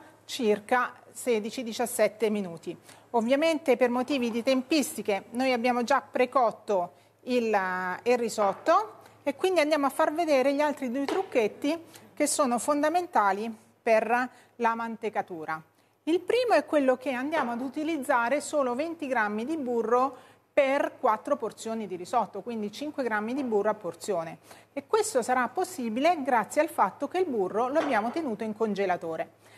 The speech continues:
Quindi prima di iniziare la ricetta mettiamo i venti grammi di burro in congelatore.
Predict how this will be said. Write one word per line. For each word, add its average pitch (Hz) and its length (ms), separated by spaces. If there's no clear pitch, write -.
Quindi 269 280
prima 403 600
di 320 180
iniziare 240 800
la 277 200
ricetta 330 520
mettiamo 240 540
i 208 40
venti 220 260
grammi 294 300
di 254 120
burro 381 520
in 349 260
congelatore. 226 1000